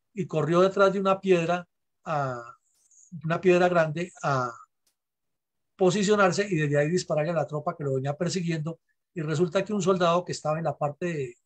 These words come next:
más, eh, de atrás le tiró una granada y la granada lo dejó herido. Entonces, eh, tuvo que salir a, a dar blanco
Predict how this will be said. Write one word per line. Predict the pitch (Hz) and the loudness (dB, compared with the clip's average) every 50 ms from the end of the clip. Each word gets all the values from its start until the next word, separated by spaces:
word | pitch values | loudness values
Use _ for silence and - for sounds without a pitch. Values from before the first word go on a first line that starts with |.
| _ _ _ - | _ _ _ -16
más, | 151 139 143 143 151 160 165 165 156 - - 185 | -12 -8 -6 -4 -2 0 0 0 0 -2 -4 -4
eh, | 180 175 170 165 156 | -4 -4 -4 -4 -2
de | 143 175 | 0 0
atrás | 180 180 - 170 160 160 - - - _ _ _ _ _ _ | 0 2 4 4 4 4 2 -2 -10 _ _ _ _ _ _
le | 151 151 156 147 | -4 -2 -2 -2
tiró | 151 165 156 147 165 | -2 -2 -2 -2 0
una | 170 190 190 | 2 2 2
granada | 180 185 190 180 180 170 165 170 180 190 - _ | 4 4 2 4 2 2 2 0 -2 -4 -8 _
y | - 139 | -8 -6
la | 139 135 | -4 -4
granada | 131 127 127 131 135 139 147 156 | -4 -4 -4 -4 0 0 2 2
lo | 156 147 139 | 2 0 -2
dejó | 131 123 120 143 156 | -2 -4 -4 -4 -4
herido. | 151 170 165 147 147 156 156 _ _ _ _ _ _ _ _ _ _ _ - | -2 -2 -2 -2 -2 -4 -8 _ _ _ _ _ _ _ _ _ _ _ -12
Entonces, | 156 135 139 - 175 170 165 147 127 180 180 175 - | -10 -10 -4 -2 -2 -2 -2 -2 -2 -2 -2 -2 -4
eh, | 175 156 139 123 107 - _ _ _ _ | -6 -6 -8 -8 -10 -14 _ _ _ _
tuvo | 170 165 170 180 | -4 -4 -2 -2
que | 180 190 156 | -2 -4 -4
salir | - 147 135 143 147 143 170 | -2 -2 -2 -2 0 2 2
a, | 170 156 143 123 - - _ _ | 4 4 2 0 -4 -10 _ _
a | 143 139 | -4 -2
dar | 143 151 175 | -2 0 0
blanco | 170 190 185 170 165 151 - 170 170 | 0 0 0 0 -2 -4 -6 -8 -10